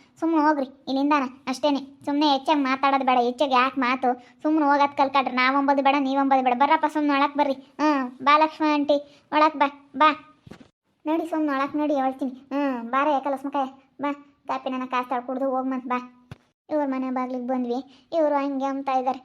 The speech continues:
ಹ್ಮ್, ಕೇಸ್ ಅಂತೂ ವಾಪಸ್ ತಗೊಂಬಲ್ಲ ಅಂತ ಇದ್ದಾರೆ. ನಾನ್ ಬಂದು ಈ ಹುಡ್ಗಿನೇ ಕೇಳ್ದೆ, ಆ ಹುಡ್ಗಿ ನಾನಂತೂ ವಾಪಸ್ ತಗೊಂಬಲ್ಲ ಅಂತ ಹೇಳ್ತಾ ಇದ್ದೆ. ಏನ್ ಮಾಡ್ಬೇಕೋ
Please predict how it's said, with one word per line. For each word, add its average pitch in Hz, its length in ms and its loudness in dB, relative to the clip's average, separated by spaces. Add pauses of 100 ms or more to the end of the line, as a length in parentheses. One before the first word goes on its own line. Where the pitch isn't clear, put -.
(140)
ಹ್ಮ್, 277 320 0 (320)
ಕೇಸ್ 277 240 -2
ಅಂತೂ 262 160 -6
ವಾಪಸ್ 254 360 -4
ತಗೊಂಬಲ್ಲ 254 480 -4
ಅಂತ 247 140 -6 (100)
ಇದ್ದಾರೆ. 247 260 0
ನಾನ್ 247 260 -4
ಬಂದು 247 240 0
ಈ 240 100 0
ಹುಡ್ಗಿನೇ 240 320 -4 (120)
ಕೇಳ್ದೆ, 240 260 0 (140)
ಆ - 20 -4 (140)
ಹುಡ್ಗಿ 233 280 -8
ನಾನಂತೂ 247 440 -6
ವಾಪಸ್ 247 320 -6
ತಗೊಂಬಲ್ಲ 247 360 -4 (120)
ಅಂತ 262 120 -6 (120)
ಹೇಳ್ತಾ 254 340 -2
ಇದ್ದೆ. 254 140 -14 (460)
ಏನ್ 285 200 -4
ಮಾಡ್ಬೇಕೋ 254 340 -6